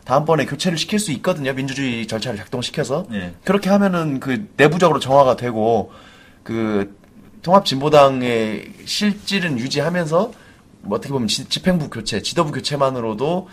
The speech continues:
Speaker 1: 그 당이 유지될 수 있는 상황이었는데도 불구하고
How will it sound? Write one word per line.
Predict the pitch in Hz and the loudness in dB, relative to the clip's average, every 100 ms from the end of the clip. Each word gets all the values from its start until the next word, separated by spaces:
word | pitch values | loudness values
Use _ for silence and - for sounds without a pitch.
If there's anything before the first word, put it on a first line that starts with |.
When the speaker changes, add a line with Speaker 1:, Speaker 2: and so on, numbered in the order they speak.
| - - - - - - - - - | -20 -20 -16 -14 -12 -14 -18 -20 -20
Speaker 1:
그 | - 117 107 101 98 101 - | -10 -6 -4 -4 -4 -8 -8
당이 | 135 151 123 | -2 0 0
유지될 | 135 180 | -2 -2
수 | 165 127 | -2 -2
있는 | 135 160 | -4 -2
상황이었는데도 | 147 196 202 170 147 120 104 | 2 4 4 0 -2 -4 -4
불구하고 | 127 135 131 151 113 95 | -4 -2 2 2 2 -2